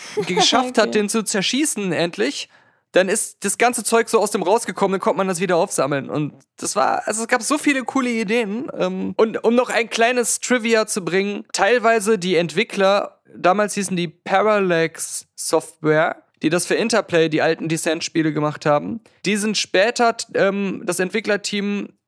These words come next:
Speaker 2: oder große Teile davon zu Volition geworden,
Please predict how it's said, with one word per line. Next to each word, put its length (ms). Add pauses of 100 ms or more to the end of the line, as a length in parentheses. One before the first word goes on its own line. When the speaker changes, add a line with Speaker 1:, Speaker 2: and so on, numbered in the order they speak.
Speaker 2:
oder 340
große 380
Teile 260
davon 400
zu 240
Volition 500
geworden, 680